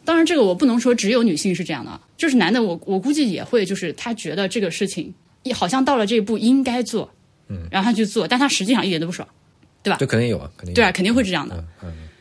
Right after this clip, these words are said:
Speaker 1: 那我觉得就还挺遗憾的吧。
Speaker 2: 嗯，嗯。
Speaker 1: 因为，因为如果你长期这样下去的话，它就会变成一个工作，而不是一个，或者说是有一定
Speaker 2: 嗯，我相信大多数人还是会自由地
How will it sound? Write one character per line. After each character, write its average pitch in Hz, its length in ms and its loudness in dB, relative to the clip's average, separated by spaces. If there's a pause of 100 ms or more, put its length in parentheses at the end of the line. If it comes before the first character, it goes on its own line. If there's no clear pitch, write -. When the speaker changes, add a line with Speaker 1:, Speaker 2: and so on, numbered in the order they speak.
(580)
Speaker 1:
那 214 140 -2
我 185 80 2
觉 165 160 -4
得 160 380 -2
就 165 260 -2
还 147 160 -6
挺 156 260 -4
遗 147 120 -8
憾 180 180 -6
的 156 80 -4
吧。 - 160 -14 (1120)
Speaker 2:
嗯， 76 800 -12 (120)
嗯。 82 220 -8 (220)
Speaker 1:
因 247 120 0
为， 254 200 4
因 277 160 4
为 269 180 2
如 220 100 2
果 220 140 0
你 180 140 -2
长 165 240 -4
期 214 160 -2
这 226 100 -2
样 196 100 0
下 202 200 -4
去 190 100 -6
的 160 80 -6
话， 160 100 -6
它 165 120 -8
就 185 80 -6
会 185 80 -6
变 185 160 -4
成 165 120 -4
一 151 40 -2
个 170 100 -6
工 190 240 -4
作， 185 240 -6
而 143 160 -8
不 151 100 -14
是 160 140 -10
一 147 80 -6
个， 147 260 -10
或 - 140 -4
者 170 80 -2
说 180 160 -6
是 156 340 -8 (360)
有 151 160 -6
一 - 20 -6
定 170 320 -4 (540)
Speaker 2:
嗯， 90 80 -16 (320)
我 135 100 0
相 196 180 2
信 220 120 0
大 190 100 0
多 120 160 0
数 117 120 -2
人 92 100 2
还 90 100 0
是 104 80 -2
会 95 360 0
自 92 260 -4
由 76 160 -4
地 76 320 -8